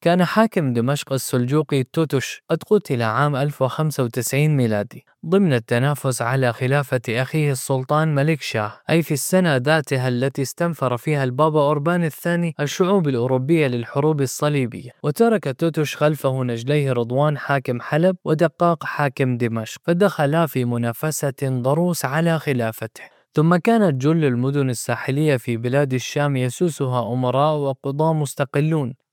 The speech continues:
تخلوا عن الولاء للدولة الفاطمية الآفلة، ولم يمنحوا ولاءهم بعد للقوة السلجوقية الصاعدة.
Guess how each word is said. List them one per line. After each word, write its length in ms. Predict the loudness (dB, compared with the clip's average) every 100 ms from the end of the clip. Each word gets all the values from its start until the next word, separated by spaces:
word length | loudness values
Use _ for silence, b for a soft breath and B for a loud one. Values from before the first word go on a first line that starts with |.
| _ _
تخلوا 480 | -4 0 2 2 0
عن 200 | 0 0
الولاء 480 | 2 2 2 2 0
للدولة 460 | -2 2 2 2 0
الفاطمية 640 | -4 -2 -2 0 -2 0
الآفلة، 580 | 0 0 -2 0 -2 -2 -8 _ _ _ -2
ولم 300 | 0 2 2
يمنحوا 480 | 2 2 0 -2
ولاءهم 600 | -2 0 0 0 0 0
بعد 260 | 0 0 0
للقوة 560 | 0 0 0 0 0 0
السلجوقية 720 | -4 -2 -2 0 -2 -2 -2 0
الصاعدة. 640 | -2 0 -2 -2 -10 -14